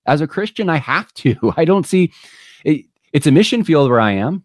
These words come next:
It's like an unreached people group status, it feels <laughs> like sometimes. Uh, but, you know, a-, a-, and there's people called to that. But if you're thinking about where I'm gonna raise my family and where I'm gonna be kept safe and where things are,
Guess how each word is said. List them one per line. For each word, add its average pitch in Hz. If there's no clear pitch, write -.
It's 110
like 151
an 143
unreached 151
people 175
group 113
status, 87
it 92
feels 131
<laughs> -
like 120
sometimes. 98
Uh, 120
but, 127
you 131
know, 127
a-, 113
a-, 143
and 143
there's 139
people 160
called 190
to 151
that. 85
But 127
if 127
you're -
thinking 220
about 139
where 135
I'm 135
gonna 139
raise 120
my 104
family 95
and 92
where 120
I'm 135
gonna 123
be 107
kept -
safe 101
and 101
where 110
things 120
are, 98